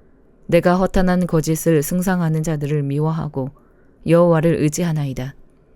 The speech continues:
내가 주의 인자하심을 기뻐하며 즐거워할 것은, 주께서 나의 고난을 보시고 환난 중에 있는 내 영혼을 아셨으며, 나를 원수의 수중에 가두지 아니하셨고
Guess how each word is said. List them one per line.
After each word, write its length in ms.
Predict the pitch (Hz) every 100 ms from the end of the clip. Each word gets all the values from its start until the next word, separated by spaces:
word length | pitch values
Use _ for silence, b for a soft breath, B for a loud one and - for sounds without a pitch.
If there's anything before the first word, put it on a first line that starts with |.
| _ _ _ -
내가 240 | 156 165 170
주의 260 | - 180 175
인자하심을 680 | 165 180 175 165 160 165
기뻐하며 720 | 147 185 - 175 156 147 131 135 B B
즐거워할 560 | - 165 165 175 175 147
것은, 420 | 143 - 127 113 b b b b b b
주께서 380 | - 165 165 170
나의 260 | 165 165
고난을 440 | 165 165 170 175 160
보시고 480 | 147 - - 135 143 B B
환난 320 | 170 175 175
중에 240 | 180 180
있는 240 | 160 156 160
내 160 | 165
영혼을 420 | 151 151 170 170 143
아셨으며, 680 | 139 160 - 135 135 131 - b b b b b b _ -
나를 340 | 165 175 170
원수의 440 | 147 165 165 185 180
수중에 440 | 180 160 165 165
가두지 420 | 156 151 160 -
아니하셨고 720 | 156 147 147 - 135 - 131